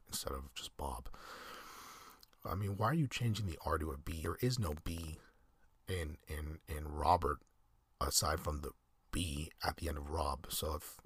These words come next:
you know, why, why the switch from the R to the B? I, I just, nicknames are just something that, I, you know,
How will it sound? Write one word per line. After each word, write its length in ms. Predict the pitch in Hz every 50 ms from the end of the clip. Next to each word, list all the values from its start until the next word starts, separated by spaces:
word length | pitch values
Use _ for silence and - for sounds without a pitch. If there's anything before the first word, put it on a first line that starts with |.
| - -
you 60 | 85
know, 140 | 76 73 78
why, 240 | 82 90 107 139
why 580 | - - - - - - - 92 87 90 113 143
the 100 | 147 127
switch 360 | - - - - 92 76 -
from 160 | - 87 82
the 80 | 73 -
R 180 | - 76 71 76
to 100 | 76 -
the 100 | - -
B? 260 | - - 78 78 78 76 78
I, 220 | 87 85 - -
I 20 | 90
just, 240 | 82 - - - - - - - - - - - - - - - - - - - - - - - - - - - - - _ - _ _ - - - _ _ _ _ _ _ _ - _ _ _ -
nicknames 340 | 139 135 147 139 139 131 117
are 60 | 101
just 180 | 92 92 90
something 300 | - 98 92 90 92 92
that, 220 | 82 85 82 80 78 - _ -
I, 100 | 80 78 - -
you 120 | 87 85
know, 200 | 82 80 80 -